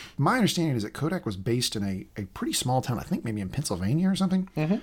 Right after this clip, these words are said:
Speaker 1: You can, uh, quick draw Google over there. You can probably figure it out. But when Kodak just completely shit the bed when smartphones came out and the internet and all that, there's basically a, like, a old Kodak ghost town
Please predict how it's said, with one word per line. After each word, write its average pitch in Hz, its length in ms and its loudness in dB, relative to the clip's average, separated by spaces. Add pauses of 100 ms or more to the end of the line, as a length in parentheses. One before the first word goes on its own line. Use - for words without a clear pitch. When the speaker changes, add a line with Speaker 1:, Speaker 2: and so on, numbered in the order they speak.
(240)
Speaker 1:
You 135 300 -2
can, 113 200 -8
uh, - 40 -4
quick 127 180 0
draw 117 240 2
Google 104 300 2
over 98 140 -2
there. 95 100 -2
You 98 80 -2
can 101 80 -2
probably 101 200 -2
figure 104 200 0
it 120 40 4
out. 110 140 2 (400)
But 208 300 8
when 143 380 6 (280)
Kodak 165 440 4
just 131 260 2
completely 147 680 0
shit - 340 0
the 107 60 -4
bed 123 420 4
when 104 120 0
smartphones 110 600 -2
came 104 220 -2
out 104 320 0
and 101 100 -4
the 101 60 2
internet 107 320 0
and 98 100 0
all 107 160 2
that, 120 320 2 (320)
there's 214 220 6
basically 175 400 8
a, 98 160 0 (340)
like, 165 160 2
a 90 120 -2 (120)
old 135 400 8
Kodak 120 460 2
ghost 120 300 0
town 82 260 -6